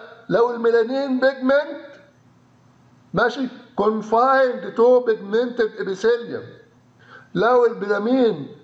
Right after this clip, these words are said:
بيجمنت اتركزت على البوستيرو سيرفيس اوف ذا ايريس،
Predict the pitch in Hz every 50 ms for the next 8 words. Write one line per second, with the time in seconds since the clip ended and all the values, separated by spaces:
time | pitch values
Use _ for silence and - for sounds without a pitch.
0 | - _ - 151 226 254 - 240 247 262 262 269 262 254 - - 196 208 196 -
1 | 214 208 202 - - 240 240 247 240 - 214 214 214 214 180 220 - - - -
2 | 220 226 240 247 240 233 226 220 220 - 220 226 240 233 233 - - 156 - -
3 | - - 220 208 180 208 208 202 208 226 233 220 214 202 208 233 233 233 - -
4 | -